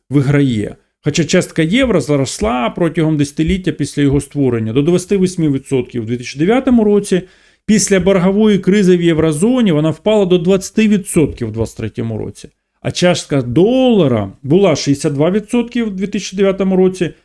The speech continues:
а нині п'ятдесят вісім відсотків, тобто дуже невелике скорочення. Юань,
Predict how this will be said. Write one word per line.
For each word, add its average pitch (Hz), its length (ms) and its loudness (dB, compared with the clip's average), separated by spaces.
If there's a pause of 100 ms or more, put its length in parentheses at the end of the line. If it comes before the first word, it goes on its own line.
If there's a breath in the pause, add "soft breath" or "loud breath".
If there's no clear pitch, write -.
(120 loud breath)
а 156 140 2
нині 226 360 4
п'ятдесят 202 600 0
вісім 185 360 0
відсотків, 107 600 -6
тобто 135 260 -2
дуже 196 640 0
невелике 143 440 2
скорочення. 110 640 -6
Юань, 214 600 2